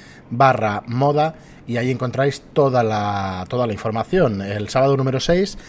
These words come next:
haremos de diez a diez y media presentación del curso. Seguiremos repasando los conceptos básicos de iluminación, ya sabéis, lo de siempre de, de la ley inversa y todo esto y algunos más.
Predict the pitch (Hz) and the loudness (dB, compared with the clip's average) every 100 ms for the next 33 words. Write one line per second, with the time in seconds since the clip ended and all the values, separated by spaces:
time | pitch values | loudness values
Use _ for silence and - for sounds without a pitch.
0 | - - 113 120 120 135 123 113 117 143 | -20 -6 0 2 2 2 2 0 4 2
1 | - 117 117 123 135 147 160 143 113 104 | 2 -2 -2 -2 -2 0 0 0 -4 -4
2 | - 123 120 117 - - - 175 - - | -4 -4 -4 -4 -4 -4 -2 -4 -4 -20
3 | - - - - 127 127 143 147 143 127 | -20 -20 -12 -4 0 2 4 4 2 0
4 | - 135 123 - 113 131 - 123 110 131 | 0 0 0 -2 -6 -6 -4 -4 -2 -2
5 | - 113 110 110 107 107 101 143 160 139 | -2 -4 -4 -4 -4 -4 -4 0 0 0
6 | 104 - 101 135 156 123 101 101 123 107 | -2 -2 0 0 0 -2 -6 -6 -8 -6
7 | 113 104 101 95 - - - - - 135 | -4 -4 -4 -8 -12 -20 -20 -20 -8 2
8 | 135 131 123 117 139 127 - 127 120 120 | 4 4 2 4 2 2 2 2 2 2
9 | 131 131 147 135 110 101 123 110 92 123 | 2 2 4 4 2 2 0 0 -2 -4
10 | 151 | -6